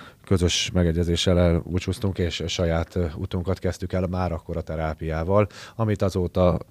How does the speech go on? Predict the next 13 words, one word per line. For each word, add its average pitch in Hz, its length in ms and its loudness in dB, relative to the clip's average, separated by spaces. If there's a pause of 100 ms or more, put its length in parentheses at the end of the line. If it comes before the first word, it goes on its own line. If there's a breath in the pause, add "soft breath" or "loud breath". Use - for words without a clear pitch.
egy, 90 200 2
utána 87 500 0
egy 85 120 -2
pár 87 220 0
évvel 85 260 2
már 82 160 6
a 85 40 6
bolt, 90 340 8
ö, 87 680 10 (880)
növekedésével 95 1120 6
is, 92 260 -2
ö, 101 140 4 (680 loud breath)
ö, 90 440 2